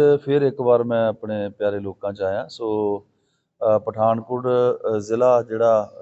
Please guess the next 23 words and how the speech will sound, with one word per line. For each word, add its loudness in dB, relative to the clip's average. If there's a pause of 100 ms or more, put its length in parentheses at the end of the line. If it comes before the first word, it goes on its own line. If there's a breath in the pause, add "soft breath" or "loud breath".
(120)
ਅ, -8
ਕਾਫੀ, -4 (200)
ਅ, -10
ਲੰਬੇ -6
ਸਮੇਂ -8
ਤੋਂ -14
ਜ਼ਿਲ੍ਹੇ -10
ਦੇ -6
ਰੂਪ -12
'ਚ -20
ਇੱਥੇ -6 (500)
ਪ੍ਰਸ਼ਾਸਨ -2
ਕੰਮ -6
ਕਰ -2
ਰਿਹਾ, -4
ਪਰੰਤੂ -6 (460)
ਇੱਥੇ -8
ਕੋਈ, -4
ਅ, 2
ਸਰਕਟ -4
ਹਾਊਸ -4
ਨਹੀਂ -6
ਸੀਗਾ। -12